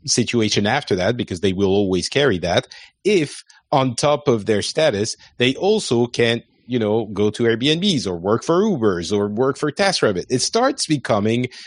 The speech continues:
an additional unreasonable weight. Uh, so I think there is something that it, it, I wouldn't say, "Let's start legislating on all of this right now," but I think it needs to be looked at. And in those situations, sometimes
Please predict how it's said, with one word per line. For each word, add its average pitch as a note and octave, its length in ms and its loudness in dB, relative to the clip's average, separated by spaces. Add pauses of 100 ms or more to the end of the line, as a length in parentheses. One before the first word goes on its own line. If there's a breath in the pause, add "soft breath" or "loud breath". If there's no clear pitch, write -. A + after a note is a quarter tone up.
an A#2+ 140 2
additional B2+ 680 0
unreasonable G#2 800 0
weight. E3+ 440 -2 (460 loud breath)
Uh, A2 300 2 (640)
so C3 640 2 (240)
I B2 100 -4
think C#3+ 360 -2
there A#2+ 160 2
is A#2+ 180 0
something B2 420 0
that A#2+ 180 2 (600)
it, D3 300 -2
it, D#3 100 0
I D3+ 100 0
wouldn't C3+ 320 0
say, B2 440 2 (640 loud breath)
"Let's A#2 320 -2
start F3 460 0
legislating D3 760 0
on A2+ 120 0
all G#2+ 160 4
of G2 100 0
this F#2 220 -4
right F3 240 0
now," D3 320 4
but A#2 180 0
I B2+ 80 2
think D#3 220 -2
it A2+ 140 -2
needs B2 220 -2
to A#2 80 -4
be G#2 280 -2
looked B2+ 360 -2
at. G2 340 2 (200 loud breath)
And A#2+ 120 2
in A2+ 160 2
those B2+ 220 2
situations, A2 720 0
sometimes A#3 1040 0